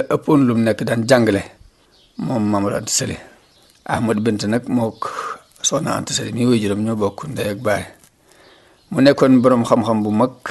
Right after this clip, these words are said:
di ko wegu, di ko am ak mokkal, doon ko amu xereñ. Nja nag mi ngi ci wegu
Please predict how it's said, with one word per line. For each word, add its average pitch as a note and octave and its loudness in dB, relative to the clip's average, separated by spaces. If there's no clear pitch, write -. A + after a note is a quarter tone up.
di D3 -4
ko - -4
wegu, B2 4
di F3+ -6
ko G#2+ 2
am C3 4
ak C#3 -4
mokkal, G#2+ -2
doon A2 -4
ko - -8
amu B2 0
xereñ. G#2+ -6
Nja E3 -2
nag A#2+ -4
mi A2+ 0
ngi G2+ -2
ci A#2+ -4
wegu B2+ -2